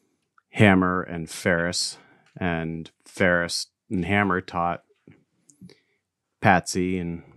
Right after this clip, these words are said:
Waylon and Arlo and Trapper. And, you know, it's, it's, it's sort of this long, long line of skills that can be traced back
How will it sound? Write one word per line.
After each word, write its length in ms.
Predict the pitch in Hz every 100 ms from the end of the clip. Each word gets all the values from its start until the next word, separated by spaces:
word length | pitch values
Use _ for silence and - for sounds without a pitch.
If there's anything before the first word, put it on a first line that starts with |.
| - -
Waylon 460 | 92 87 90 92
and 240 | 82 82 78 - -
Arlo 460 | 92 87 85 87 90
and 120 | 85
Trapper. 540 | - 90 87 87 87 87
And, 160 | 80 - _ _ _ _
you 100 | 104
know, 140 | 85
it's, 160 | 85 -
it's, 200 | 95 - - - - _ _
it's 200 | - -
sort 340 | - - 104
of 80 | 90
this 260 | 85 80 -
long, 560 | 95 92 95 92 90 - _ 120 _ _ _ _ _ _ _ _ _ _ _ _ _ _ - _ _
long 580 | - 92 98 98 92 90 - - _
line 480 | 90 90 92 98 92
of 160 | 82 78 _ _ _ _ _
skills 540 | - - 104 95 107
that 100 | -
can 120 | - 80
be 100 | 90
traced 380 | - 90 85
back 300 | - 92 101